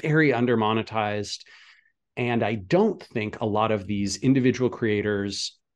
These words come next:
um, and smaller publications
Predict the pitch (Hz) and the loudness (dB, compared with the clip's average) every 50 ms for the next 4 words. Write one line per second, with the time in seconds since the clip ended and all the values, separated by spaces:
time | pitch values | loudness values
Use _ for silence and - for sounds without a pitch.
0 | _ - 101 95 90 90 90 90 95 - - 104 101 95 - - - - - 117 | _ -12 -10 -8 -8 -6 -8 -8 -8 -8 -8 -8 -8 -6 -6 -6 -4 0 2 2
1 | 113 110 110 107 110 110 110 113 107 107 104 104 104 104 101 - - - 113 104 | 4 4 2 2 2 2 2 2 2 2 0 0 0 -2 -2 -4 -6 -6 -4 -4
2 | 104 101 - - - 131 117 107 - - - 95 90 90 90 90 90 - - - | -4 -6 -6 -6 0 0 0 2 0 -2 -4 -4 -6 -6 -8 -8 -8 -8 -8 -10